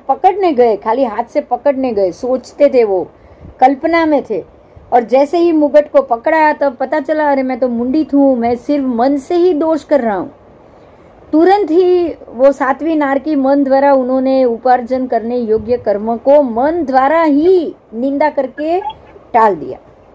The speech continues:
कि मैंने ये गलत किया, मैंने ये दुष्चिंतन किया, मुझे माफ कर दो, मिच्छामि दुक्कडम। तो क्षण भर के अंदर केवल ज्ञान भी प्राप्त हो गया। तो मानसीय स,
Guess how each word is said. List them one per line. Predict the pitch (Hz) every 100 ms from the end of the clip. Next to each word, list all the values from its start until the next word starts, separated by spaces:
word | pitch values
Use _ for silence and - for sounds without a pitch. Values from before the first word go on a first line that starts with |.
| _ - -
कि | 240
मैंने | 233 226 247
ये | 240
गलत | 196 208 247 -
किया, | 254 269 277 285
मैंने | 269 226 233
ये | 233 226
दुष्चिंतन | 196 254 247 226 220 226 226
किया, | 226 220 240 254 262 226 - - - - - 160
मुझे | 190 196 202 254 269
माफ | 247 202 220 226 -
कर | 202
दो, | 208 262
मिच्छामि | 254 220 - 214 208
दुक्कडम। | 190 180 156 131 - - - - - - - - - - 233 302
तो |
क्षण | 294 - 339 415 494 302
भर | 269 359
के | - 359
अंदर | 302 269 277 165 - _ _
केवल | 262 262 240
ज्ञान | 196 190
भी | 196
प्राप्त | 220 180 208 - - - - -
हो | 175
गया। | 151 156 - - - - 254
तो |
मानसीय | 240 208 226 285 381 - 302 302
स, | 277 -